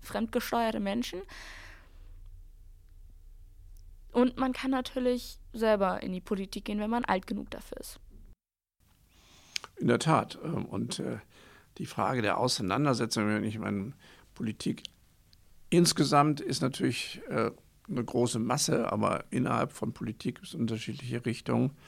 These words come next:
Speaker 2: Und du hast ja die, die Frage der in-, erneuerbaren Energien angesprochen, auch der Energieeffizienz. Da ist es mitunter schon manchmal nervig, wenn man um die Frage, ob es nun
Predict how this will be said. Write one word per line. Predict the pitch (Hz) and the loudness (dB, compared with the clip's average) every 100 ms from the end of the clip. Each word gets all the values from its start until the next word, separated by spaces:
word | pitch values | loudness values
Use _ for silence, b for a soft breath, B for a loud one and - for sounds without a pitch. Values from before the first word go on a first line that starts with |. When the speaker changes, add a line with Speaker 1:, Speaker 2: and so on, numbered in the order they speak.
| B B B B B B - | B B B B B B -4
Speaker 2:
Und | 127 113 | 2 4
du | 117 | 4
hast | 104 - | 0 -2
ja | - | -2
die, | 107 101 - | -4 -4 -8
die | 151 | -12
Frage | - 104 120 98 | -6 -2 0 0
der | 78 | -2
in-, | 98 | -2
erneuerbaren | 73 - - - 104 101 101 104 104 101 | -4 -8 -10 -6 -2 0 2 0 0 0
Energien | 95 101 113 120 | 0 0 2 0
angesprochen, | 101 107 - - 123 113 - 107 | 0 -2 -4 -6 -6 -4 -4 -4
auch | 92 - - | -4 -10 -10
der | - 67 | -8 -6
Energieeffizienz. | 104 113 90 95 - - - 104 127 - - B B B B - | -8 -6 -8 -6 -8 -6 -4 0 0 0 -6 B B B B -8
Da | - | -4
ist | 127 202 | -2 2
es | 147 | 2
mitunter | 120 110 107 101 | 2 0 0 0
schon | 95 107 98 | 0 -2 0
manchmal | 110 - 95 95 - - | -2 -2 -2 -2 -4 -2
nervig, | 110 110 165 - 92 - - | 0 2 0 -2 -4 -4 -4
wenn | 101 | -4
man | 117 120 123 b b b b b | -2 -4 -6 b b b b b
um | - 151 | -6 -4
die | 120 | -4
Frage, | - 104 120 101 - | -4 -4 -4 -6 -8
ob | - | -6
es | 104 - | -4 -4
nun | 120 98 107 | -4 -2 -4